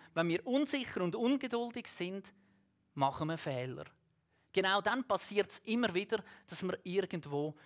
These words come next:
reinlaufen. Und das erste Beispiel von Petrus ist bei Matthäus sechsundzwanzig dreiunddreißig. Da beteuerte Petrus, "Wenn dich auch alle anderen verlassen,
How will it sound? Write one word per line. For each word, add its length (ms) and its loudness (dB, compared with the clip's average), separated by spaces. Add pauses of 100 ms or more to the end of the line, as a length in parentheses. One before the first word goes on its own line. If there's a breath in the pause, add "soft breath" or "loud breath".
(240 loud breath)
reinlaufen. 720 0
Und 120 2
das 60 -4
erste 340 2
Beispiel 520 -2
von 160 -4
Petrus 720 -4 (420 loud breath)
ist 360 -4
bei 100 -2
Matthäus 560 2
sechsundzwanzig 840 -2
dreiunddreißig. 680 -2 (920 soft breath)
Da 120 6
beteuerte 720 2
Petrus, 680 0
"Wenn 140 0
dich 260 -4
auch 240 -2 (140)
alle 260 6
anderen 340 2
verlassen, 680 -2